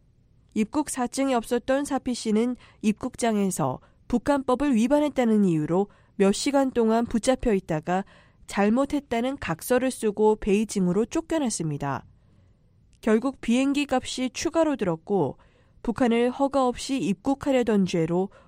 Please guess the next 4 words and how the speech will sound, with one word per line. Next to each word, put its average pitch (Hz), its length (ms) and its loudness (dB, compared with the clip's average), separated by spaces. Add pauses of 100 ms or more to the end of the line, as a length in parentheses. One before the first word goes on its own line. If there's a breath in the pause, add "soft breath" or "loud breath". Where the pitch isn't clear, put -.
(120)
오백 220 440 2
달러의 208 560 0
벌금도 226 600 0
냈습니다. 151 720 -4